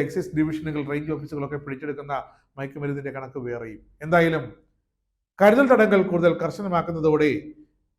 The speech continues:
സംസ്ഥാനത്ത് മയക്കുമരുന്ന് വിപണനം ഒരു സ്ഥിരം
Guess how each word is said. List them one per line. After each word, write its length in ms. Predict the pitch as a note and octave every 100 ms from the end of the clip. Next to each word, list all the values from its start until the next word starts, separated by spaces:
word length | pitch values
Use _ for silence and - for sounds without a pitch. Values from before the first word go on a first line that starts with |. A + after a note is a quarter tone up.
| _ _ _ -
സംസ്ഥാനത്ത് 580 | E3 E3 G#3+ F#3 F#3 D#3+ D#3+ -
മയക്കുമരുന്ന് 580 | D#3 E3+ G3 G3 F3 E3+ C#3 - - -
വിപണനം 420 | E3 E3 E3 D#3+ C3 - - _ D3+
ഒരു 140 | D3+ C3+ - - - _ _ _ _
സ്ഥിരം 260 | A3 A#3